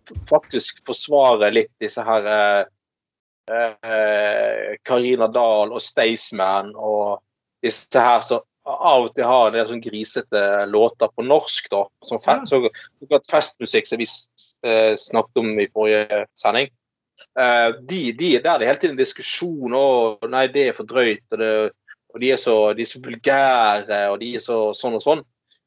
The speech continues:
Speaker 1: Men, eh, hvis du bare synger på engelsk og er rapper, så kan du si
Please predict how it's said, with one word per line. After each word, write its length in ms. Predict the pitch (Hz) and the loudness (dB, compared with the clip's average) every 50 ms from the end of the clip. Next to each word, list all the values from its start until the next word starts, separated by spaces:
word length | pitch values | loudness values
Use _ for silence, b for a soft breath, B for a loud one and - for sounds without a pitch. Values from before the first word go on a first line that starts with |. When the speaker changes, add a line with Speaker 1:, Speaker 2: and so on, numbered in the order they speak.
| _ 127 | _ 0
Speaker 1:
Men, 320 | 151 170 196 180 127 98 92 - _ _ _ _ _ _ _ - | 2 2 2 2 0 -6 -10 -16 _ _ _ _ _ _ _ -6
eh, 160 | 127 127 131 | -2 0 0
hvis 140 | 135 127 - | 0 0 0
du 60 | - 147 | 0 2
bare 100 | 175 170 | 2 2
synger 240 | - - 170 147 | 2 0 -2 0
på 160 | 127 - 156 - | 0 0 2 2
engelsk 540 | 185 185 165 135 110 101 107 110 - - - - | 2 2 2 2 0 0 0 -2 -4 -6 -8 -6
og 100 | 135 131 | -2 -2
er 320 | 120 117 117 117 - 113 113 131 | 0 -2 -2 -4 -4 -2 2 2
rapper, 420 | 143 143 - _ - 175 196 - - _ - | 2 0 0 _ 2 2 2 2 -2 _ -12
så 180 | - - 139 | -8 -8 -6
kan 160 | - - - - | -6 -6 -8 -6
du 20 | |
si 200 | - - 139 - | -6 -8 -10 -10